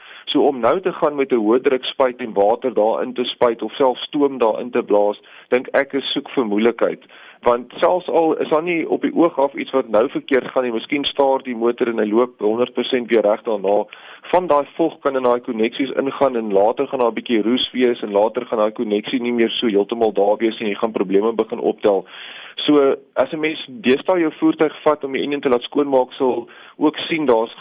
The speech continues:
gewoonlik, ehm, plakkate of, ehm, af-, waarskuwings wat vir jou sal sê dis op eie risiko, die, die plek waar dit skoonmaak vat, ehm, geen verantwoordelikheid vir enige skade wat aangerig word deur hierdie enjin skoonmaak nie.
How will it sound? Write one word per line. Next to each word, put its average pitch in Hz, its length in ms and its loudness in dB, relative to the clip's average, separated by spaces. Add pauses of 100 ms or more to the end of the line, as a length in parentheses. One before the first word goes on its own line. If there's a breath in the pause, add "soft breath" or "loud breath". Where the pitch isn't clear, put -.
gewoonlik, 143 600 0
ehm, 117 420 -2
plakkate 156 840 0
of, 104 320 -4
ehm, 104 260 2 (140)
af-, - 220 -2
waarskuwings 139 640 0
wat 123 140 0
vir 127 160 -2
jou - 20 -6
sal 123 240 -4
sê 139 140 2
dis 110 180 -2
op 120 180 -4
eie 143 280 2
risiko, 123 640 0 (340 loud breath)
die, 110 220 2
die 113 100 -6
plek 139 260 0
waar 127 140 0
dit 123 40 -4
skoonmaak 127 440 0
vat, - 320 -6
ehm, 107 280 2
geen 147 320 -2
verantwoordelikheid 117 800 0
vir - 120 -10
enige 135 280 -4
skade 120 600 0
wat 95 260 -4
aangerig 110 520 0
word 104 300 2
deur 104 200 0
hierdie 98 300 -2
enjin 110 240 -4
skoonmaak 104 640 0
nie. 73 180 -12